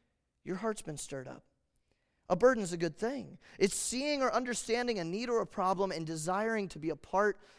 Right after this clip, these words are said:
of the solution. You know, when I was sixteen years old and I was going to,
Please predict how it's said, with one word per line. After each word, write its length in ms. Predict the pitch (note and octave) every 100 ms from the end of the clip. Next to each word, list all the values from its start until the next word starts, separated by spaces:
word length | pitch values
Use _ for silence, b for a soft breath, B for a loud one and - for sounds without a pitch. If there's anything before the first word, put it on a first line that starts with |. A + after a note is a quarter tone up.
| b b b F3
of 80 |
the 80 | D3+
solution. 600 | - E3+ D#3+ F#3 - C#3
You 60 | D#3+
know, 100 | G#3+
when 120 | G#3
I 60 | A3
was 160 | G#3+
sixteen 540 | - A#3+ - - A#3 A3+
years 240 | G#3 E3+
old 260 | G3+ A3 G3+
and 100 | F3
I 60 |
was 140 | F3+ E3
going 240 | G3 G3+
to, 320 | - G3 E3+